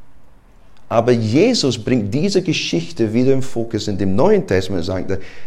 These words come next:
„Denkt an Lots Frau.“ Ich habe mit einem anderen Pastor gesprochen darüber vor ein paar Jahren.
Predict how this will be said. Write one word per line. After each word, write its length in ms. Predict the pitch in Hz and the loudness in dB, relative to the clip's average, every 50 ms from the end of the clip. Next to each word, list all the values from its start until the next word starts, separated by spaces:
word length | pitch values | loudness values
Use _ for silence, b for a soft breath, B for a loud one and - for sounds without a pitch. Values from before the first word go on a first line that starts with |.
| B B | B B
„Denkt 560 | - 85 82 107 107 123 156 160 - - - - - - - | -2 2 4 4 4 4 2 0 -2 -6 -10 -12 -12 -8 -6
an 200 | - 123 131 131 | -2 -2 0 0
Lots 540 | 120 98 87 85 87 - - - - - - - - - - - - - - - - - | 0 -2 -2 -2 -2 -4 -4 -6 -6 -8 -10 -14 -14 -12 -12 -10 -12 -12 -16 -18 -14 -12
Frau.“ 220 | - 76 71 69 - - - - - - - - - - - - - - - - - - - - - - - - - - - - - - - - - - - - - - - - - - - - - - - - - - _ _ - - - - _ - - - - - - - - - - - - - - - - - - - - - - - - - - - - - - - - | -12 -10 -10 -12 -14 -16 -18 -16 -16 -16 -16 -14 -14 -14 -14 -14 -16 -18 -20 -20 -20 -18 -16 -12 -10 -8 -8 -6 -6 -6 -6 -8 -10 -10 -14 -16 -16 -16 -14 -14 -14 -14 -16 -20 -20 -20 -20 -18 -18 -18 -18 -20 -20 -20 _ _ -20 -20 -20 -20 _ -20 -20 -20 -18 -14 -12 -12 -12 -12 -12 -14 -14 -14 -14 -14 -14 -10 -6 -2 0 0 2 2 2 2 2 2 2 2 2 4 4
Ich 140 | - 98 95 | 4 4 6
habe 220 | 110 120 113 113 123 | 6 6 8 8 6
mit 60 | 110 | 6
einem 160 | 110 110 104 | 6 6 6
anderen 320 | 104 110 113 113 107 98 95 | 6 6 6 4 4 4 2
Pastor 360 | - 107 117 127 - - 104 | 2 2 2 2 2 0 0
gesprochen 540 | 98 98 92 - - - 98 92 - 95 90 | 0 0 0 2 2 2 2 2 0 0 0
darüber 320 | 92 92 92 95 98 95 | 0 2 2 2 2 2
vor 300 | 92 - 101 98 95 95 | 2 0 0 0 0 -2
ein 140 | 90 85 80 | -2 -4 -6
paar 220 | 92 101 104 110 | -4 -2 -2 -2
Jahren. 420 | 104 95 98 101 101 101 92 82 | -2 -2 -2 -2 -2 -4 -6 -8